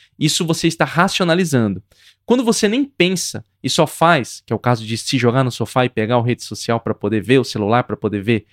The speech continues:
rede social, aí você não tem participação, você não tem decisão, você só executa. E aí que você vai começando a perceber como que funciona um hábito. Isso é tão antigo que tem uma frase de Aristóteles sobre isso.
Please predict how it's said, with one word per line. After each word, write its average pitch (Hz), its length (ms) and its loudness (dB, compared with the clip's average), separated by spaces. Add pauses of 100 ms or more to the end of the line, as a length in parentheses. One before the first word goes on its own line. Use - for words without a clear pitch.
(140)
rede 156 200 0
social, 139 580 2 (160)
aí 160 220 4
você 165 320 -2
não 170 180 -2
tem 175 240 2
participação, 113 640 -4
você 98 120 -4
não 156 100 0
tem 185 160 0
decisão, 123 540 0 (180)
você 165 260 0
só 175 140 4
executa. 190 580 0 (120)
E 170 100 6
aí 165 320 2
que - 100 -8
você 208 280 -2
vai 170 120 4
começando 185 720 2
a 202 80 4
perceber 143 640 2
como 180 420 2
que - 140 -4
funciona 170 420 -2
um 175 120 0
hábito. 123 340 2 (140)
Isso 214 160 4
é - 20 4
tão 285 300 4
antigo 156 680 2 (340)
que 180 120 4
tem 226 160 2
uma 262 160 2
frase 202 420 4
de 151 140 4
Aristóteles 127 540 0
sobre 120 260 4
isso. 110 360 2